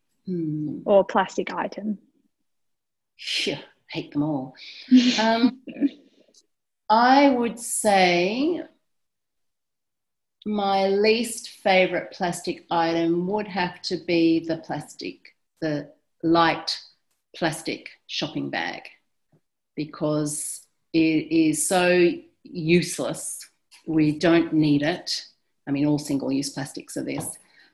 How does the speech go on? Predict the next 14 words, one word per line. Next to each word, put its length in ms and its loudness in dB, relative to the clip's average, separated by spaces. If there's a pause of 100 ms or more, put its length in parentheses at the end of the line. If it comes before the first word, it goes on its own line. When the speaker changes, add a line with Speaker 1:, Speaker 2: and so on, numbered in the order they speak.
(160)
Speaker 1:
And 600 2
that 400 2
is 220 -2
the 100 -2
one 760 2 (200)
item 460 0
that 160 -4
you 100 -2
see 340 0
so 500 -6 (200)
much 520 -4 (440)
of. 320 -6 (1040)
Speaker 2:
Yeah. 160 -12
Speaker 1:
Um, 520 -2